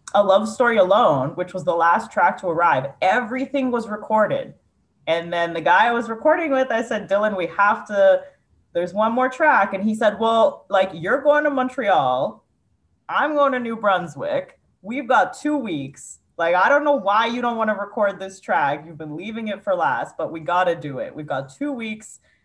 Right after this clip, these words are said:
Like, let's just make it work." And I remember going up to the microphone in the studio and I looked at him like, "Dylan, I'm sorry. Like, <laughs> I'm sorry.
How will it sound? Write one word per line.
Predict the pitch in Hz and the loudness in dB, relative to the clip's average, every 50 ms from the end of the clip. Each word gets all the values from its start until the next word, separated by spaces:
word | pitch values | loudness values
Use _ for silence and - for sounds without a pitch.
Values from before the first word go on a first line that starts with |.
| _ _ _ _ _ _ _ _ - | _ _ _ _ _ _ _ _ -6
Like, | - 151 143 143 | -4 -4 -4 -2
let's | 156 170 185 - - - | -2 -2 -2 -2 -4 -8
just | 220 214 214 226 | -12 -8 -6 -6
make | 180 175 175 | -6 -6 -6
it | 180 - | -8 -8
work." | - 165 151 135 - - - _ _ _ _ _ _ _ _ _ _ _ _ _ _ _ _ _ _ _ _ _ _ _ _ _ _ _ _ _ _ _ _ _ _ 180 | -4 -4 -4 -4 -4 -8 -14 _ _ _ _ _ _ _ _ _ _ _ _ _ _ _ _ _ _ _ _ _ _ _ _ _ _ _ _ _ _ _ _ _ _ 0
And | 190 202 202 | 2 4 4
I | 214 | 4
remember | 226 233 254 285 294 | 2 2 2 2 4
going | 277 294 285 277 | 4 4 2 2
up | 269 294 302 - | 0 -2 -4 -4
to | 330 | -6
the | 277 277 | -6 -2
microphone | 262 254 277 277 320 349 - - 294 240 220 | -2 -2 -2 -2 -4 -6 -4 -4 -4 -4 -4
in | 214 190 | -6 -8
the | 196 202 | -10 -12
studio | - - - 226 247 277 294 277 233 190 170 165 160 160 160 156 - | -14 -14 -12 -8 -8 -6 -6 -2 0 2 2 4 4 4 2 2 0
and | 185 190 175 170 160 | -2 -2 -2 0 -2
I | 151 156 | -2 -2
looked | 156 160 190 220 277 - 320 | 0 0 0 0 0 -2 -2
at | 269 214 | -2 -2
him | 196 185 | -2 -2
like, | 180 175 175 175 - | -4 -6 -6 -6 -6
"Dylan, | 180 185 185 180 | -4 -2 -2 -2
I'm | 165 160 156 | -4 -6 -10
sorry. | - - - - 160 165 170 160 147 135 - - - - _ _ - | -14 -12 -6 -4 -2 -2 0 -2 -2 -4 -8 -14 -18 -20 _ _ -8
Like, | 202 214 285 | -2 0 0
<laughs> | |
I'm | 330 349 320 285 - | 0 0 0 -4 -6
sorry. | - - - 285 269 269 - 359 262 254 - - 381 294 262 - - | -8 -2 0 0 0 0 2 2 2 2 0 -2 -6 -6 -6 -8 -12